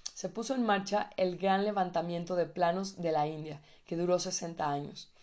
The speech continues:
Con ayuda de decenas de miles de trabajadores, estudiosos y guías nativos,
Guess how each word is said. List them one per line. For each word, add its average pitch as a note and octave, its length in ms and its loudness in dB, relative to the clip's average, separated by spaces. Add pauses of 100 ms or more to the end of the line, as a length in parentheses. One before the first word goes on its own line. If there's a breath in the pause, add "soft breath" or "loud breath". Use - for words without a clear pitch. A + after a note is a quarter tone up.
(180 loud breath)
Con F3 160 0
ayuda F#3+ 380 6
de E3+ 60 6
decenas E3 440 0
de D#3 80 -2
miles F3 320 -2
de E3+ 60 -6
trabajadores, E3 760 0 (280 soft breath)
estudiosos F#3 720 -2
y E3 100 -8
guías F3+ 260 4
nativos, F3+ 560 -4